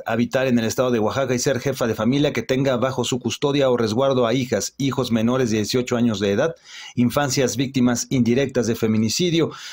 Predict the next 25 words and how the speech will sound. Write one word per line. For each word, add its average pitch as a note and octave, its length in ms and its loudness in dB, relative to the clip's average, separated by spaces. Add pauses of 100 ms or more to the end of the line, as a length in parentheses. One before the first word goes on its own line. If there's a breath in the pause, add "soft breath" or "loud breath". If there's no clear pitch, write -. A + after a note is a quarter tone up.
personas D3+ 420 0
con B2+ 220 0
discapacidad C#3+ 800 0
o C#3 80 4
enfermedad A#2+ 680 0
crónico-degenerativa. A#2+ 1000 0 (340)
Los B2 140 2
requisitos F#3 480 0
que D#3+ 100 0
deben D#3+ 220 2
cumplir C#3+ 320 0
son D#3+ 180 0
el D#3 80 0
formato D3+ 380 0
de C3+ 80 2
solicitud C3 540 -2
de C3+ 120 0
ingreso B2 560 2
al A#2 160 0
programa B2 480 0
debidamente A#2+ 600 2
requisitado, G#2 640 -4 (320 loud breath)
identificación C3+ 640 -2
oficial C3 400 -2
vigente, B2 500 -4